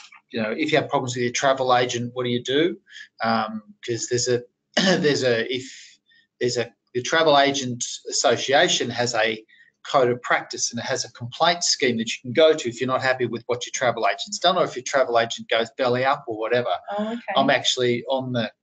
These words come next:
Speaker 1: code compli-, what they call the code compliance committee of that. So we deal, on this committee, we deal with complaints about travel agents. Um,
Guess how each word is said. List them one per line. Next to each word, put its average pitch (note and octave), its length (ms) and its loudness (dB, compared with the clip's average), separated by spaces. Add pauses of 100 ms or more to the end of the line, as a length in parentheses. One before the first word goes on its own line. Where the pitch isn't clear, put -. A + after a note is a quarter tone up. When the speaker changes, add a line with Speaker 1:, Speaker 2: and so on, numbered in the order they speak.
Speaker 1:
code B2 300 2 (100)
compli-, A#2+ 400 -4
what C3+ 140 -2
they A#2+ 80 0
call C3 180 -6
the B2 100 -6
code B2+ 300 0
compliance C#3 560 2
committee A2+ 360 -4
of A2 80 -6
that. G#2 180 0
So B2+ 140 -6
we C#3+ 240 0
deal, D3+ 480 4 (320)
on C3+ 120 -2
this B2+ 200 -4
committee, C3+ 400 -2
we C3+ 180 2
deal C3 240 -2
with A#2 200 -4
complaints A#2+ 580 -4 (100)
about A#2 260 0
travel A2+ 400 0
agents. - 540 -4 (520)
Um, G#2+ 360 -2